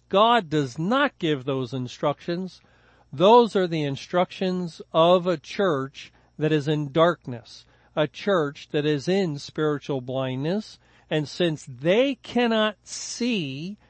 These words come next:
spiritual things, they assume neither can anyone else. Since they cannot know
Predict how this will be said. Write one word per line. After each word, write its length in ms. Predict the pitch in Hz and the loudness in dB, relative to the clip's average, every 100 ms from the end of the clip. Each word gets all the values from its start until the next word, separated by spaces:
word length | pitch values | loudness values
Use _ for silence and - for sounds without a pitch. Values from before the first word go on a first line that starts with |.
| _ _ _ | _ _ _
spiritual 760 | - - 175 180 190 - 226 | -18 -4 0 0 0 -2 -4
things, 760 | 220 - 160 151 170 214 202 - _ _ _ _ | -4 0 2 2 -2 -6 -10 -20 _ _ _ _
they 240 | 135 165 | 0 0
assume 760 | 165 - - 240 220 180 196 214 - _ | 0 -4 0 2 4 2 -2 -4 -10 _
neither 340 | - 151 156 165 | -4 -2 0 -2
can 220 | - 160 | -2 0
anyone 420 | 160 165 170 185 | 2 2 0 0
else. 460 | 196 175 117 - - _ _ | 2 0 -2 -12 -20 _ _
Since 380 | - 165 151 - | -2 -2 -2 -4
they 260 | 170 165 | -2 -2
cannot 420 | - 175 165 175 - | -2 -2 0 0 -2
know 760 | 160 180 233 262 240 185 127 | -2 0 2 4 4 2 0